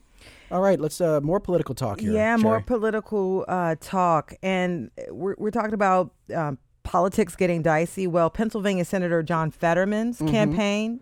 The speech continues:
Speaker 2: they bought a Cameo video that encouraged indicted New Jersey Senator Bob Menendez to keep going amid
Speaker 1: <laughs>
Speaker 2: calls for him to resign.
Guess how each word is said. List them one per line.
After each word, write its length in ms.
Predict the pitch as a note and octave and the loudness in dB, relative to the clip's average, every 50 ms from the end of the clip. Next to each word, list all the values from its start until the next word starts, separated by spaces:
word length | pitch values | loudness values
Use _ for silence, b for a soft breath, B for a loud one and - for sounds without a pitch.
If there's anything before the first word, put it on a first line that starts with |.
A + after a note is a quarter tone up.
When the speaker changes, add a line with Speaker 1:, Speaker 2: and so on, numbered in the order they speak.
| - | -4
Speaker 2:
they 140 | - F3+ F#3 | -2 0 0
bought 360 | F3+ D3+ F#3+ F3 E3+ E3 - - - | 0 2 2 2 2 0 -2 -4 -8
a 100 | D3+ - | -8 -8
Cameo 680 | _ - - - F#3+ F#3+ G#3+ A#3 A#3+ A#3 G#3 F#3+ F3 | _ -16 -6 -4 0 0 2 2 2 2 2 2 2
video 560 | D3+ D#3+ D#3+ D3 D3 C#3+ C#3 C3+ C3+ C3+ C3+ B B B B B B B B B B | 2 0 -2 0 0 0 0 0 0 -2 -4 B B B B B B B B B B
that 360 | - F3+ F#3 F#3 F3 - - _ _ _ _ _ _ _ | 0 4 4 4 4 2 -2 _ _ _ _ _ _ _
encouraged 920 | F#3+ F#3+ - - - - D4 D#4 D#4+ D#4+ D4+ C#4+ B3 G#3 - - - - _ _ _ _ - | -6 -6 -6 -6 -4 -2 0 0 2 0 0 -2 -4 -6 -10 -16 -20 -20 _ _ _ _ -2
indicted 600 | G#3+ G#3+ G3+ D#3 G3+ F3 F3+ G#3 G#3+ A3 G#3+ - | -2 0 0 0 0 0 2 2 2 2 2 2
New 120 | F#3+ G3+ F3+ | 0 -4 -2
Jersey 440 | D3+ - F#3 F#3 F#3 F#3 F3+ F#3 | -2 -2 0 0 0 0 -2 -4
Senator 380 | E3+ - F#3+ E3 E3 D#3+ D#3 D#3 | -2 -2 -2 -2 0 0 -2 -2
Bob 220 | C#3 E3 D#3+ D3+ | 0 0 0 0
Menendez 520 | D3+ D#3+ E3 E3+ F3 F#3 F3 F3+ F3 E3+ - | 0 -2 -2 -2 -2 0 0 0 0 0 -2
to 120 | - - F3+ | -4 -10 -10
keep 320 | - - A3 G#3 - E3 | -6 -4 -6 -4 -4 -2
going 500 | D#3+ F3+ E3 D3 C3 C#3 D#3+ G#3+ B3+ B3+ _ _ | 0 2 2 2 2 -2 -2 -4 -6 -8 _ _
amid 280 | E3 F3 F3+ F3 E3+ - | -2 0 0 0 0 -2
Speaker 1:
<laughs> 100 | - - | -4 -4
Speaker 2:
calls 260 | F3+ D#3 D3 F3 - | -2 0 0 -2 -4
for 120 | - F3+ E3 | -6 -8 -4
him 360 | D3+ E3 D3 C#3+ C#3 C#3+ C#3 b b b b b b b b b b - | -2 -2 0 0 -2 -4 -8 b b b b b b b b b b -16
to 460 | - - A3 G3 F3+ F3 E3 - - _ _ | -6 -2 0 2 2 2 0 -2 -6 _ _
resign. 840 | D#3 E3 F3 E3+ D3 D3+ E3 F#3+ F#3+ F3 D3+ C3 A2+ - E2+ D#2+ - | -4 -2 -2 -2 -2 0 0 0 2 0 -2 -2 -4 -6 -10 -10 -12